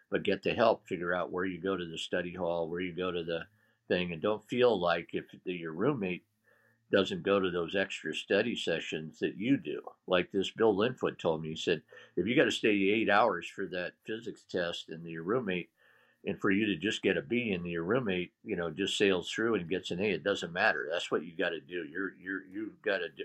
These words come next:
you know, you're, you have your own thing. But if you gotta do that eight hours to get that grade, then do it. It doesn't matter what the other people are doing."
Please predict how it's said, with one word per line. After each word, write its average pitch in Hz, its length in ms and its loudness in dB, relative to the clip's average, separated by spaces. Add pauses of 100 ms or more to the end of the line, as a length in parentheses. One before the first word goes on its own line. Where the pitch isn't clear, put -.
(140)
you 92 100 -14
know, 85 220 -10 (280)
you're, 98 280 -6 (480)
you 98 140 0
have 95 140 0
your 90 200 0
own 95 280 -2 (360)
thing. 95 280 2
But 85 200 -2 (100)
if 101 160 -8
you 98 80 -6
gotta 110 240 2
do 110 300 0
that 95 260 4
eight 101 220 0
hours 101 440 2
to 95 80 -8
get 95 240 -6
that 85 180 -4
grade, 98 360 -4
then 92 200 -8
do 147 160 -2
it. - 100 -8 (120)
It 90 100 -14
doesn't 107 220 -4
matter 107 200 0
what 95 200 -4
the 98 120 -4
other 90 160 -6
people 92 300 -8
are 76 120 -10
doing." 85 260 -14